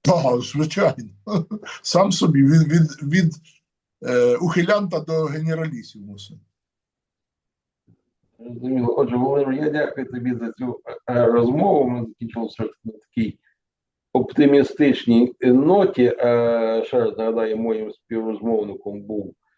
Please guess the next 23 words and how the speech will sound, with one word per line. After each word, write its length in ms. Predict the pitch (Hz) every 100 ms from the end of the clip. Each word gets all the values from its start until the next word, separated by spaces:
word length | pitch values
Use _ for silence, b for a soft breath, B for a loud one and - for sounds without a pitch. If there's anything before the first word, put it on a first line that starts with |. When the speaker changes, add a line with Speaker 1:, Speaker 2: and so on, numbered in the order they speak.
| _ _ -
Speaker 2:
Володимир 680 | 113 117 117 113 110 107 -
Цибулько, 440 | 117 135 170 -
політолог. 920 | - 110 104 - 160 131 131 - - _ _ _ _ -
Е, 580 | 110 110 110 110 107 - _ _ _ _ _ _ 113 101 -
за 440 | 127 127 120 - 113
нагоди 520 | 117 113 127 107 104
підпишіться 720 | - 117 110 - 113 - 104
на 320 | 104 101 95
цей 260 | - 143 139
канал, 400 | 117 101 98 98
на 80 | -
канал 280 | 107 104
Володимира 540 | 98 95 98 98 98 95
Цибулька, 480 | - 101 - - -
Цибулько 480 | - 98 95 -
Толк 320 | 92 98 82 82
і 40 |
Цибулько 680 | - 92 92 85 - 76 - b b b _ _ -
Т 100 | 98
В. 240 | 127 160 _ _ _ _ _ _ _ _ _ _ _ _ _ _ _ - _
Це 140 | 147 120
буде 220 | 110 110
Україна. 600 | 107 123 131 151 151